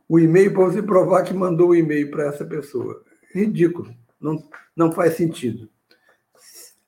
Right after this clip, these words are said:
Só que se ele fo-, for afastado pelo T S E, vai posar de vítima e pode tentar um golpe. É, na medida em que ele é o, o segundo lugar nas pesquisas de intenção de votos,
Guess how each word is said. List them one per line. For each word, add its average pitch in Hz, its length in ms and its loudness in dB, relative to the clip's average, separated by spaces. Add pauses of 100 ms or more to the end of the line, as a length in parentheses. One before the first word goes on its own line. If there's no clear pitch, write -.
(460)
Só 247 280 2
que - 100 -8
se 262 80 2
ele 254 120 2
fo-, - 240 -6 (440)
for 175 580 4
afastado 156 500 -2
pelo 151 200 0
T 156 100 -4
S 147 240 -2
E, 185 400 -4 (580)
vai 190 320 -4
posar 202 360 4
de 208 80 0
vítima 165 580 -4 (380)
e 185 80 -6
pode 202 380 0
tentar 185 280 0
um 196 140 0
golpe. 147 520 2 (880)
É, 123 600 -14 (120)
na 151 120 -4
medida 165 320 4
em 175 80 6
que 165 140 4
ele 165 180 10
é 160 80 10
o, 160 440 2 (480)
o 123 80 -16
segundo 175 400 2
lugar 147 320 2
nas 156 160 -4
pesquisas 135 680 -4
de 139 60 -6
intenção 139 400 -6
de 131 80 -4
votos, 135 500 -4